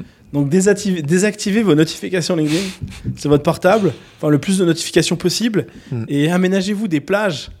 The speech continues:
Speaker 2: Mm.
Speaker 1: euh, pour y être, parce
Speaker 2: Mm.
Speaker 1: qu'un message, euh, des fois, on se dit, ah, faut que je réponde tout de suite, mais en vérité, il peut prendre deux heures.
Speaker 2: Exactement.
Speaker 1: Ça ne change pas grand-chose.
Speaker 2: Ouais.
Speaker 1: Bon, eh ben, parfait. Il nous reste, euh, cinq minutes.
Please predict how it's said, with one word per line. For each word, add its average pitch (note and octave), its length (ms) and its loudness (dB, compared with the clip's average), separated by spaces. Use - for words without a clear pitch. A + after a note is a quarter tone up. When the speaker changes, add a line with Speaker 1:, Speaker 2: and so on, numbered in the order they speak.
Speaker 2:
Mm. A#2+ 180 -6
Speaker 1:
euh, C#3 180 0
pour E3+ 300 0
y E3 120 2
être, - 320 -2
parce B2 160 -2
Speaker 2:
Mm. A2 40 -2
Speaker 1:
qu'un D3 120 2
message, F3 480 4
euh, C#3+ 100 4
des C#3+ 120 0
fois, F3 120 -4
on E3 120 0
se C3 40 -8
dit, D3+ 120 0
ah, D#3 60 0
faut D3 120 -8
que B2 60 -4
je C#3+ 60 -2
réponde D#3+ 220 -2
tout E3+ 120 -8
de D3 40 -8
suite, F3+ 200 -4
mais C#3+ 60 -2
en C#3 80 -2
vérité, C#3 300 2
il D3 60 2
peut C3 140 -2
prendre A#2 220 -10
deux C#3 220 -4
heures. C#3+ 280 0
Speaker 2:
Exactement. A2 480 -8
Speaker 1:
Ça - 160 -8
ne - 40 -6
change B2 200 -4
pas C3+ 100 2
grand-chose. C3 360 -2
Speaker 2:
Ouais. G#2+ 140 -4
Speaker 1:
Bon, F3 260 0
eh E3+ 80 0
ben, E3 280 2
parfait. G#3 640 0
Il E3+ 80 0
nous F#3 120 2
reste, G3+ 440 0
euh, D#3+ 520 2
cinq G3 280 0
minutes. A3 440 -2